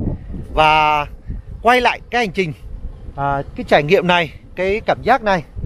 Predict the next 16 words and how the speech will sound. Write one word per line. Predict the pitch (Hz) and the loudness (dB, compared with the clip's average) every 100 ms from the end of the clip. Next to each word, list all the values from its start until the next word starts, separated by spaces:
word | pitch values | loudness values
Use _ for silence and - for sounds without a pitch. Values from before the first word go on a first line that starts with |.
| - - - | -8 -10 -4
cái | 220 | 2
cảm | 226 | 2
xúc | 147 285 | 2 -2
này | 240 202 160 - - - | 2 0 0 -14 -18 -12
để | 131 | -6
chia | 190 | -4
sẻ | 185 151 | -2 -2
cho | 170 | -2
các | 165 | 0
bạn. | 202 175 - - - - - - | 2 0 -6 -16 -16 -18 -16 -4
Và | 151 165 160 165 | 2 4 6 4
Pattaya, | 170 175 226 226 208 - - - - - | 0 4 6 6 2 -12 -20 -20 -20 0
à, | 165 165 160 160 165 160 156 | 4 6 8 6 4 2 0
rất | 285 | 0
mong | 262 247 | 2 4
rằng, | 220 190 | 4 2